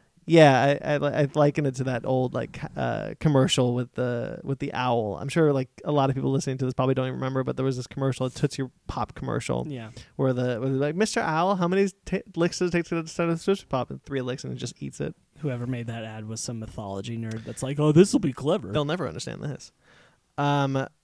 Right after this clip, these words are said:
Speaker 1: so a man had grown from the block of i-, of salty ice. His name is Buri, or Buri. I think it's Buri, honestly. Buri
Speaker 2: Buri.
Speaker 1: was the first of the gods, uh, also known as the Aesir. Um, the stories describe him as a giant, big, and handsome man.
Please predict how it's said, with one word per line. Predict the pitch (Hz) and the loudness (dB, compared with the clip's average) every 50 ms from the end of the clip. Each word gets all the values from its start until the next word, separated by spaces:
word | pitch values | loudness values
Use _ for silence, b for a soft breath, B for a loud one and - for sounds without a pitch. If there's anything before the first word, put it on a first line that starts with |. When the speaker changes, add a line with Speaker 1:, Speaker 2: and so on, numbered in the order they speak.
| _ _ _ _ | _ _ _ _
Speaker 1:
so | - - 160 | 0 6 6
a | 156 151 | 6 8
man | 160 170 185 214 226 233 | 8 6 6 6 6 4
had | 208 196 151 | 4 2 2
grown | 139 156 160 156 156 | 4 4 4 4 4
from | 147 160 147 | 2 0 -2
the | 127 | 0
block | 117 123 131 135 - - | 0 2 0 0 0 0
of | - 123 123 | 0 0 0
i-, | 127 123 - - | -2 -4 -4 -4
of | 143 131 117 | -4 -4 -2
salty | - - 143 139 - 143 - | 2 2 2 2 2 -2 -2
ice. | - 131 135 143 - B B B | 0 0 0 0 0 B B B
His | B 143 131 | B -4 0
name | 151 156 | 2 2
is | 151 143 | 2 0
Buri, | 127 131 - 131 131 139 139 127 98 78 65 - - 147 - _ _ _ _ _ _ _ | -2 -2 -2 0 2 4 2 2 0 -4 -8 -12 -16 -16 -16 _ _ _ _ _ _ _
or | 127 123 120 120 120 | 0 0 2 2 0
Buri. | 135 139 151 139 143 139 127 98 - - - - - _ - | -2 -4 -2 0 0 0 0 0 -6 -10 -12 -14 -16 _ -10
I | |
think | 165 180 165 | -8 -8 -8
it's | - | -8
Buri, | - - 80 64 53 - - - - - | -8 -8 -8 -8 -10 -12 -14 -16 -16 -16
honestly. | - - - - - - - _ _ _ _ _ _ - - 147 | -16 -14 -12 -14 -14 -14 -18 _ _ _ _ _ _ -12 -6 0
Buri | - 196 226 269 262 | 2 4 4 4 4
Speaker 2:
Buri. | 226 | 4
Speaker 1:
was | 202 190 - | 2 2 2
the | 180 151 | 0 -2
first | - - 139 139 - | 0 0 0 0 -2
of | 156 156 | -4 -8
the | 165 | -6
gods, | - 135 104 80 87 110 135 139 - - - _ _ _ _ | -2 -2 -2 -2 -2 -4 -4 -6 -8 -16 -18 _ _ _ _
uh, | - 131 127 123 123 123 | -2 0 0 2 2 2
also | - 123 135 127 143 | 2 2 2 2 2
known | 139 131 127 | 0 0 0
as | 131 131 127 | 0 -2 -4
the | 135 135 - | -4 -6 -4
Aesir. | - 143 139 131 - - - - - - - - b b b b b b b b b b _ | -4 -4 -4 -4 -4 -6 -8 -10 -12 -16 -16 -20 b b b b b b b b b b _
Um, | - 127 127 127 123 120 113 120 117 107 - - _ _ _ _ _ | -4 -2 -2 0 0 -2 -2 -4 -4 -6 -8 -10 _ _ _ _ _
the | _ 156 | _ -2
stories | 147 - - 226 247 240 | 0 4 6 6 4 4
describe | - 214 - - 190 175 185 190 | 2 -4 0 2 4 4 4 4
him | 165 185 185 | 4 4 4
as | 170 160 156 | 4 4 4
a | 156 147 | 2 2
giant, | 135 123 135 143 156 190 220 240 214 170 - _ | 2 2 4 4 4 4 2 2 0 -4 0 _
big, | 175 190 196 196 | 4 4 4 4
and | 214 196 156 | 0 -2 -2
handsome | 127 151 170 175 165 - - 170 160 139 | -2 -2 -2 -2 -2 -2 -2 -2 0 0
man. | 131 123 98 64 50 50 139 | -2 -2 -4 -6 -8 -12 -14